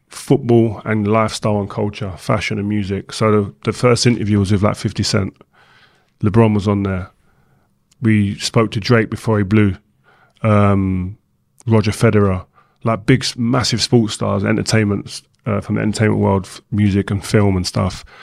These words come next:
And the club was saying to me, "What the f-, what's going on? Why are you doing this?" What, uh, and I'm saying, "Guys, you, you don't get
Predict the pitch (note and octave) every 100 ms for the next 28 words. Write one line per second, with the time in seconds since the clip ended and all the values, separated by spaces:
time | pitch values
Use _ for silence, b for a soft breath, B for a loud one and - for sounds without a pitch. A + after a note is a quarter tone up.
0 | B B B B - A#2 G#2+ G#2 - C3
1 | A#2 A2 A#2 G#2 G#2 G#2 A#2 C3+ - -
2 | - C3+ - C#3+ C#3 G#2 C3+ D3 D3 C3+
3 | G#2 - - - D3 D3 C#3 B2+ C3 C#3
4 | C#3 C3+ B2 A#2 b b b b b b
5 | b _ _ _ A#2+ A#2+ F#2+ G#2 - -
6 | _ _ _ _ _ _ A2+ C3 C#3+ C#3
7 | B2+ F#2 - C3 -